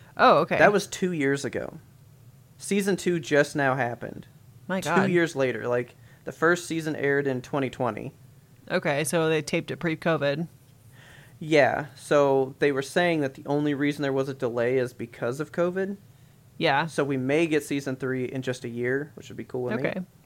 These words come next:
Speaker 2: But, uh, so they basically just get these people, and like I said, it's fifteen girls and fifteen guys, right?
Speaker 1: Yeah. So are they all, like, straight people? Everybody's, like, matchy-matchy?
Speaker 2: Uh, I mean,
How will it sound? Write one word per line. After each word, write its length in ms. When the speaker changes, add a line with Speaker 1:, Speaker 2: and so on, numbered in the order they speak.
Speaker 2:
But, 300
uh, 360
so 160
they 100
basically 720
just 320
get 160
these 140
people, 540
and 140
like 180
I 60
said, 240
it's 120
fifteen 760
girls 360
and 100
fifteen 400
guys, 380
right? 260
Speaker 1:
Yeah. 340
So 160
are 80
they 80
all, 100
like, 160
straight 260
people? 300
Everybody's, 400
like, 240
matchy-matchy? 720
Speaker 2:
Uh, 220
I 100
mean, 400